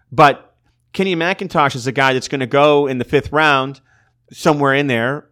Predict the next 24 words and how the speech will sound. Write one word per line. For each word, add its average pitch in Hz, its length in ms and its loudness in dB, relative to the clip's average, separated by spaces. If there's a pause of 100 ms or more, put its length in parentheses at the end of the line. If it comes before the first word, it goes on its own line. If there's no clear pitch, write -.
(120)
and 127 540 -2
I 151 80 -2
really 151 320 -8
don't 147 180 -8
think 147 140 -14
he's 135 100 -16
gonna 131 160 -14
go 120 140 -8
higher. 131 340 -6
If 135 140 -6
he 131 100 -10
does, 139 340 -4
he's 131 220 -8
in 131 100 -6
the 127 60 -8
fourth. 135 220 -2
He 135 40 -6
could 143 160 -8
be 156 100 -2
a 143 40 -2
fourth 139 300 -6
round 120 160 -4
running 113 200 -6
back, 120 280 -6